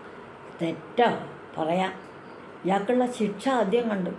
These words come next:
കണ്ടോ, കേട്ടോളൂ" എന്ന് പറഞ്ഞു. അപ്പോൾ അടുത്ത് തന്നെ വിറക് കൂട്ടി, അടുപ്പ് കൂട്ടി,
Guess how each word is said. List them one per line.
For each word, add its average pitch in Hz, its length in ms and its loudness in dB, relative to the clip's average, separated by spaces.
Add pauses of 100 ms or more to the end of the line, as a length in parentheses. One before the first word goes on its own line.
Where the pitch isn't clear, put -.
കണ്ടോ, 165 380 4 (100)
കേട്ടോളൂ" 165 420 4 (520)
എന്ന് 165 280 -2
പറഞ്ഞു. - 300 -6 (120)
അപ്പോൾ - 180 -2
അടുത്ത് 226 500 2
തന്നെ 226 280 0 (380)
വിറക് 202 480 2
കൂട്ടി, 214 300 0 (260)
അടുപ്പ് 180 480 2
കൂട്ടി, 196 400 0